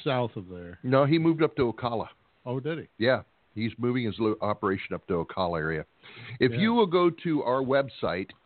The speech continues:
Speaker 2: W W W M D alignment dot com, and on that website, you will find a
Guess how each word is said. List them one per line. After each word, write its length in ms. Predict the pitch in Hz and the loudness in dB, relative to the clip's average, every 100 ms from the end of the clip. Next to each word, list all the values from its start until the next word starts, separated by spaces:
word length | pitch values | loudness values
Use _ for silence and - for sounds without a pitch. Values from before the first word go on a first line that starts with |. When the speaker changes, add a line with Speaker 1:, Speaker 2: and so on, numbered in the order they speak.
| _ _ _ _ _ _ _ _ 92 | _ _ _ _ _ _ _ _ -6
Speaker 2:
W 300 | 101 117 127 | 0 2 2
W 300 | 120 113 113 | 2 2 2
W 360 | 104 107 107 110 - | 0 0 2 -2 0
M 340 | 120 120 123 | 0 0 0
D 160 | 120 113 | 0 2
alignment 560 | 98 101 107 104 95 95 | 2 0 -2 -2 -6 0
dot 280 | 95 87 - | 0 0 0
com, 500 | 113 80 71 85 120 _ _ _ _ _ _ _ _ _ _ - | 0 0 -2 -8 -14 _ _ _ _ _ _ _ _ _ _ -4
and 220 | 98 95 | 0 2
on 160 | 107 151 | 2 4
that 180 | 143 - | 2 0
website, 680 | 113 147 143 - 110 98 - | 0 2 0 -4 -2 -2 -2
you 160 | 123 | -2
will 160 | 110 104 | 0 -2
find 420 | - 110 110 104 - | -4 -4 -4 -6 -6
a 280 | 92 90 | -6 -6